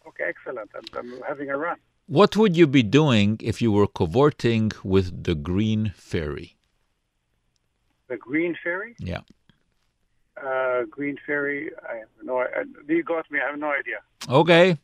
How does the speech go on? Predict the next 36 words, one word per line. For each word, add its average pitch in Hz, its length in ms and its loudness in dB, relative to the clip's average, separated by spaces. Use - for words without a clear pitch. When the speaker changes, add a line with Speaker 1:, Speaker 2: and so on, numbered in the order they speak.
Speaker 2:
All 131 200 4
right. 135 200 8
Speaker 1:
Thank 151 80 -2
Speaker 2:
So 143 120 0
Speaker 1:
you - 100 -10
very - 240 -4
much. 196 120 -2
Speaker 2:
thanks 151 280 0
for 151 200 2
your 151 200 4
answers, 160 580 2
and, 139 360 -2
uh, 127 220 4
we'll 117 160 2
leave 135 280 4
that 147 260 4
question 143 360 0
hanging. 165 520 0
What 139 260 2
would 180 180 4
you 156 60 4
be 143 160 4
doing 123 580 2
if - 200 -2
you 120 100 2
were 110 200 2
cavorting 135 800 0
with 117 480 -2
the 107 140 2
Green 113 800 -2
Fairy? 82 640 -8
Okay, 123 580 0
let's - 280 -6
go 113 360 4
back 117 480 -2
to, 107 720 0